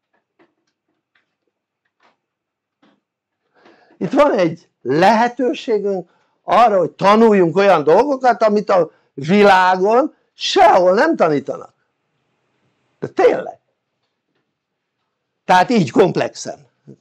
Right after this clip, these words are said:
Nem a részleteket mondom, hanem komplexen. Nem tanítják. Egy, kettő. Van egy lehetőség arra, hogy te olyan jövedelemforrást biztosíts magadnak itt nálunk,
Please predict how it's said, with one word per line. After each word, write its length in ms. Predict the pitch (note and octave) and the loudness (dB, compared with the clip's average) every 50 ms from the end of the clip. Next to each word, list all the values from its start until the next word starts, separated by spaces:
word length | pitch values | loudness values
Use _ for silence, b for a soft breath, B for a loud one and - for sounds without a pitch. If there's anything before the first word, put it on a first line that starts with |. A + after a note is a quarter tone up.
| _ _ _ _ _ _ _ _ _ _ | _ _ _ _ _ _ _ _ _ _
Nem 160 | - D3+ E3+ | -12 -8 -4
a 40 | F#3 | -2
részleteket 760 | F3 E3+ E3+ D#3 - D#3+ D3 - - D3+ B2 - C#3+ C#3 - | 0 0 0 -2 -2 -6 -8 -6 -8 -10 -10 -10 -12 -14 -14
mondom, 400 | C#3 C#3+ C3+ C3+ C#3 D#3 E3+ A3+ | -16 -16 -12 -10 -8 -6 -6 -6
hanem 320 | F#3+ D#3 F#3 F3+ D#3+ - - | -6 -8 -8 -10 -12 -8 -6
komplexen. 640 | F#3 D#3 B2+ - - - - _ - - - - _ _ _ _ _ _ _ | -4 -4 -4 -6 -10 -18 -20 _ -20 -20 -20 -20 _ _ _ _ _ _ _
Nem 280 | - A3+ G3 E3+ D3 | -4 -4 -2 -4 -4
tanítják. 480 | - C3+ A#2+ B2 A#2+ _ - - - _ _ | -8 -12 -14 -16 -20 _ -20 -20 -20 _ _
Egy, 420 | - - F3 C3 A2+ G#2+ _ _ _ _ | -12 -10 -10 -10 -12 -16 _ _ _ _
kettő. 440 | - E3 D3 - - _ - G#2+ - b b b b b b b b b | -8 -6 -6 -8 -12 _ -20 -20 -20 b b b b b b b b b
Van 340 | b C#3+ C#3 G3 A#3 C#4 C4+ | b -6 -2 0 2 4 4
egy 120 | A#3 G3 F3+ | 2 2 4
lehetőség 800 | G3 A3+ G#3+ G3+ G#3 F3 - - D#3+ D3 - - C#3+ C3+ B2 A#2+ | 2 2 2 2 0 -2 -2 -4 -6 -6 -6 -8 -10 -12 -10 -8
arra, 520 | B2 C3+ D3 D3+ E3 G#3 C#4+ D#4+ - _ _ _ _ _ _ _ _ _ _ _ _ _ _ _ _ _ _ | -6 -4 -2 0 0 0 0 0 -4 _ _ _ _ _ _ _ _ _ _ _ _ _ _ _ _ _ _
hogy 260 | - F#3 G3 F#3+ G3 | 0 2 2 2 2
te 420 | - A#3 G#3 F#3 D3 B2+ - _ _ _ _ _ _ _ _ | 2 2 4 2 2 -2 -6 _ _ _ _ _ _ _ _
olyan 540 | - A#3+ C4+ D#4+ C4+ A3+ F#3 D#3+ C#3+ C3 C3+ | 0 2 4 4 4 4 2 2 -2 -2 -2
jövedelemforrást 1400 | C#3+ E3 G#3 A#3 G#3 F3+ D#3+ E3 D3+ D3+ C#3 C#3 - - - G3 G3 F#3 F#3+ F#3 F3 E3 D#3 D3+ C#3+ C3+ B2+ C#3+ | 2 2 4 4 4 2 0 0 0 0 -2 -4 -6 -2 2 4 4 4 4 4 2 2 2 0 0 -2 -6 -6
biztosíts 600 | A3+ F#3+ D#3+ - - D#3 - - D3 A#2+ - C3 | -6 -6 -4 -4 -6 -6 -6 -6 -10 -14 -10 -6
magadnak 540 | C#3 D3+ D#3+ D3+ D3 C#3 - G#3 - - - _ _ | -6 -4 -2 0 -2 -2 -4 -6 -14 -14 -16 _ _
itt 300 | - A3+ F#3 - - _ - | -2 -2 -2 -2 -4 _ -12
nálunk, 600 | - - D3 C#3+ C#3+ G3 A#3+ C#4+ F#4+ E4 E4 | -8 -6 -6 -2 0 2 2 2 0 -2 -6